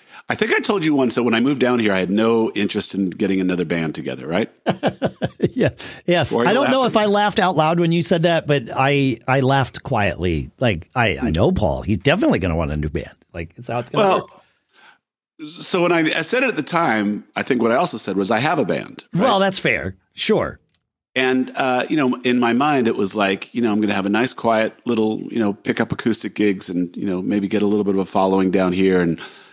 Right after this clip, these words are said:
Speaker 1: you know, sort of replicate what I do up there.
Speaker 2: Sure.
Speaker 1: And then, you know, a, a fair amount of my life is dedicated. But, um, you know, the wind blows, right? And, and, uh,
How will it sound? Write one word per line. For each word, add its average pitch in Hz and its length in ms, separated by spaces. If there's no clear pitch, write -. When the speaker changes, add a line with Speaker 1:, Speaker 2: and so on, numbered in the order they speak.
Speaker 1:
you - 80
know, 104 340
sort 202 360
of 135 80
replicate 107 600
what 95 140
I 92 140
do 85 460
up 85 180
there. 85 440
Speaker 2:
Sure. 87 280
Speaker 1:
And 208 160
then, 151 340
you - 160
know, 104 300
a, 120 220
a 120 120
fair 120 180
amount 117 200
of - 20
my 113 80
life 101 240
is 98 80
dedicated. 90 640
But, 113 340
um, 120 460
you 202 60
know, 165 80
the 147 100
wind 160 280
blows, 110 420
right? 107 260
And, 107 380
and, 98 320
uh, 87 240